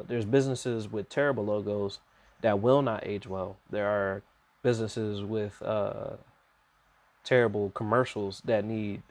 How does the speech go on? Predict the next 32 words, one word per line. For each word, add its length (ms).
you 80
know, 160
better 260
filming. 360
Uh, 260
so 140
you 180
need, 360
you 100
know, 180
if 140
you're 140
gonna 260
get 120
inside 340
the 80
graphic 300
design 260
field, 340
you 100
need 140
to 60
be 120
able 180
to 80
do 200
a 20
little 240
bit 300
of 160
everything. 420
Um, 520